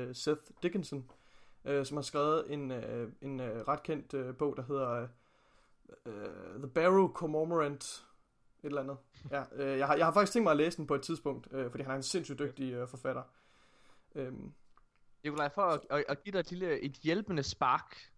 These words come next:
Speaker 2: så
Speaker 1: Mhm.
Speaker 2: hvis jeg var, hvis jeg var i dine sko lige nu, så ville jeg jo så prøve hurtigt at få bolden videre, få
Speaker 1: Ja,
Speaker 2: introduceret
Speaker 1: nej, men jeg vil
Speaker 2: tredje
Speaker 1: lige sige, jeg vil lige sige, øh, jeg tror, Morten, du kan,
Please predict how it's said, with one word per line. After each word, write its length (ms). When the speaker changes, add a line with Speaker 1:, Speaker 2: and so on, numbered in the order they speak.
Speaker 2:
så 100
Speaker 1:
Mhm. 20
Speaker 2:
hvis 160
jeg 120
var, 100
hvis 200
jeg 120
var 180
i 100
dine 240
sko 280
lige 160
nu, 80
så 120
ville 120
jeg 40
jo 60
så 100
prøve 280
hurtigt 500
at 100
få 160
bolden 400
videre, 380
få 100
Speaker 1:
Ja, 60
Speaker 2:
introduceret 380
Speaker 1:
nej, 80
men 60
jeg 80
vil 60
Speaker 2:
tredje 100
Speaker 1:
lige 80
sige, 240
jeg 100
vil 80
lige 120
sige, 240
øh, 100
jeg 80
tror, 140
Morten, 260
du 100
kan, 560